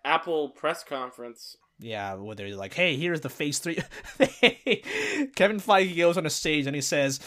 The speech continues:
Speaker 2: "This is the next movie." They show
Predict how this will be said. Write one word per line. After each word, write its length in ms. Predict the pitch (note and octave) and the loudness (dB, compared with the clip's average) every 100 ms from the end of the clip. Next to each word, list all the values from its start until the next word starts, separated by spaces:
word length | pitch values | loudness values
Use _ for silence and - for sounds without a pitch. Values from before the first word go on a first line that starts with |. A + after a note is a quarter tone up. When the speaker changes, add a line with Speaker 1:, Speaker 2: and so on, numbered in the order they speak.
| - - | -14 0
Speaker 2:
"This 200 | C4 A#3 | 4 4
is 100 | - | 2
the 120 | A3 | -2
next 200 | A3+ G#3+ | 0 0
movie." 500 | C4+ C4 F3 C3 G2+ - _ | 2 2 4 2 -2 -16 _
They 100 | E3+ | -2
show 600 | - F#3+ F3+ E3+ D#3 C#3+ | 2 4 6 6 2 -2